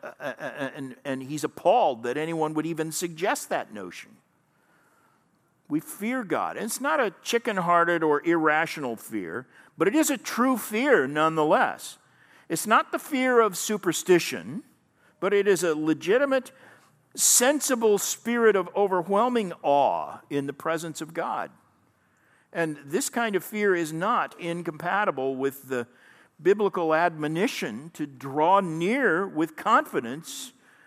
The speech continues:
before the throne of grace. Come boldly before the throne of grace. But you still do it in fear.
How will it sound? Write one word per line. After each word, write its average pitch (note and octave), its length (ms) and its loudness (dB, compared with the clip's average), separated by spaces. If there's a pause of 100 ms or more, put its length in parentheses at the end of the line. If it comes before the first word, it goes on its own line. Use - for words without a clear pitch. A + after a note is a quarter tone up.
(140)
before E3+ 300 0
the F3 100 -6
throne D3+ 300 -2
of D#3 80 -4
grace. D#3+ 460 -6
Come E3 340 -10
boldly E3 400 -2
before F#2 320 -12
the A2 140 -12
throne C#3 240 -12
of C#3+ 100 -14
grace. - 480 -14 (1040)
But D3 100 -10
you C#3+ 80 -10
still G#3+ 240 0
do D#3+ 200 2
it C3+ 80 -2
in G#2+ 160 -8
fear. G3+ 340 -6